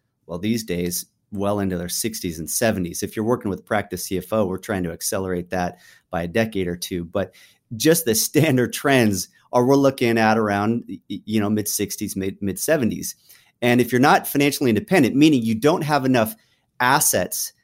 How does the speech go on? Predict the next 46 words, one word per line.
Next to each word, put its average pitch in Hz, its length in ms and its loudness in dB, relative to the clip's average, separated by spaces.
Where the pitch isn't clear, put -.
that 117 200 0
generate 135 480 2
income 127 480 0
to 110 140 -6
replace 175 640 -2
your 117 220 -2
earned 123 240 2
income, 110 500 0
what 131 260 4
do 214 40 0
you 180 140 0
do 147 260 4
if - 140 -4
you 127 80 2
can 127 180 0
no 127 180 4
longer 120 520 0
use 120 320 0
your 135 80 0
hands? 151 540 -4
Or, 131 400 4
um, 120 400 2
a, 113 80 0
a 110 80 -6
client 131 420 2
that 110 80 -4
we 123 140 0
helped 120 220 -4
sell 117 200 0
a 113 80 -2
practice 113 420 -2
for 123 360 -2
started 117 400 -2
to 110 40 0
lose 110 280 0
vision 107 400 -2
in, 101 240 -2
in, 107 240 -2
in 107 180 0
one 110 180 0
eye, 101 360 -4
young 110 420 2
doctor, 110 480 2
maybe 104 540 0
early 110 380 0
fifties, 117 800 -4